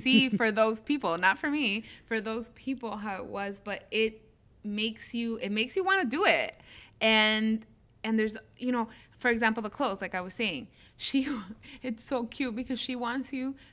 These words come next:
to hold every item, like, hold it in your hands,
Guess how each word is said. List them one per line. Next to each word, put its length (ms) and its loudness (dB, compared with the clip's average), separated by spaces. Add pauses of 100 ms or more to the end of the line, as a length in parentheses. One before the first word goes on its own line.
(160)
to 120 0
hold 520 0
every 420 0
item, 540 2 (480)
like, 240 -4 (140)
hold 320 0
it 60 -2
in 140 0
your 140 0
hands, 480 0